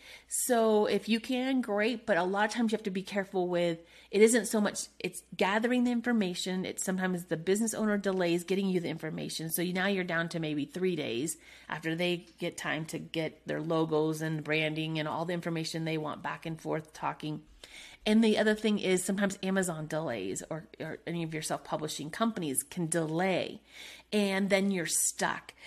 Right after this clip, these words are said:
So I will give you this. I like a month. Like, I want a month because just gathering the information back and forth, getting all that, putting it together,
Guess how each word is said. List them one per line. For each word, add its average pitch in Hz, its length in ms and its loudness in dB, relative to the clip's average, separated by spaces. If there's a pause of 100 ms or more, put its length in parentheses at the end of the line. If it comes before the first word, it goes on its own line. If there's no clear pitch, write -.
(160)
So - 160 -2
I 285 360 4 (220)
will 233 200 -2
give 220 200 -2
you 220 100 0
this. 190 320 0
I 220 180 2
like 262 300 2
a 196 100 0
month. 180 540 -4
Like, 185 200 -8 (300)
I 196 200 2
want 240 240 4
a 226 40 4
month 185 400 2
because 202 300 2 (220)
just 180 260 -4
gathering 233 480 4
the 226 100 0
information 175 720 -2
back 175 300 -2
and 196 120 -4
forth, 156 280 -4
getting 220 260 2
all 220 120 0
that, 170 320 -2
putting 247 360 2
it - 180 -2
together, 175 760 0